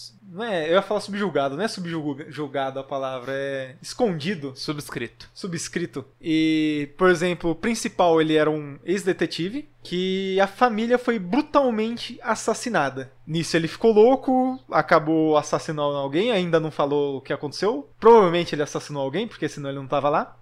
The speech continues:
Speaker 1: Mas ele toda noite sofre com a família e não sei o quê. E quando ele vai pra esse mundo, esse mundo tem um detalhe que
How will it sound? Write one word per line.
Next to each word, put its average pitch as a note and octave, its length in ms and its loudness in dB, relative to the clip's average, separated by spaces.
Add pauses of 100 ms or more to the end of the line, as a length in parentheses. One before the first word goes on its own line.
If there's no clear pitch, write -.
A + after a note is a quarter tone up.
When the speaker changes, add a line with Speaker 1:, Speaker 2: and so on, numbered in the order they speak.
(280)
Speaker 1:
Mas D3+ 960 0
ele F3+ 160 4
toda G#3 300 4
noite F3 420 2
sofre D#3 480 0
com C#3+ 120 -6
a - 20 -10
família C#3+ 920 -2
e C3+ 100 -8
não C3+ 80 -8
sei D3 160 -4
o C#3 80 -4
quê. F#3 480 -2 (760)
E D3 280 -2
quando A3 300 0
ele A3 140 4
vai E3+ 220 2
pra E3 140 -4
esse D3+ 180 -6
mundo, D#3+ 440 -4
esse D#3+ 200 -4
mundo E3 240 -6
tem F3+ 120 -2
um E3+ 60 -2
detalhe E3+ 460 2
que F3 520 -6